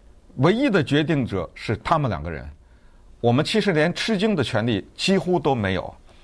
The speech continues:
因为早都知道家家有难念的经，<laughs> 对不对？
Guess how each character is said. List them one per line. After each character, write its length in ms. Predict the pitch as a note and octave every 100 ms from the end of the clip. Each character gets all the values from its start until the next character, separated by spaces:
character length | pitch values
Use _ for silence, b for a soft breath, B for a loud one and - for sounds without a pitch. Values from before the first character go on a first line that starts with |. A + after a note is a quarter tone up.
| b b
因 160 | C#3 C#3+
为 280 | A#2 B2 - b b b b - - - -
早 340 | - G#2+ F2+
都 180 | G3 B3
知 180 | G3 G#3
道 220 | B2 F2+ - -
家 200 | C3 A#2+
家 160 | B2+
有 100 | G#2+
难 160 | F2 G2+
念 160 | G#2+
的 80 | F2
经， 200 | D#2+ F#2+
<laughs> 40 | -
对 220 | B2+ E3
不 80 | C3
对？ 160 | D#3+